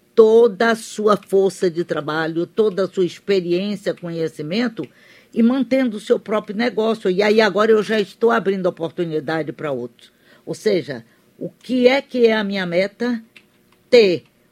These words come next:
um, um, uma fase de vida produtiva, engajada,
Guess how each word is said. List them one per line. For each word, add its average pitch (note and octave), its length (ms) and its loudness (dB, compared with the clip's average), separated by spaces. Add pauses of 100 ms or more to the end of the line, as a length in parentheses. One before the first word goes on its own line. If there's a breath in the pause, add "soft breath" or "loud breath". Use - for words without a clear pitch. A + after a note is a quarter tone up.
(100)
um, G3+ 120 -4
um, G3 640 -4
uma F3+ 220 -4 (200)
fase B3 400 2
de F3 100 -8
vida D#3+ 400 -4
produtiva, F3+ 960 -2 (360 soft breath)
engajada, F3 960 -2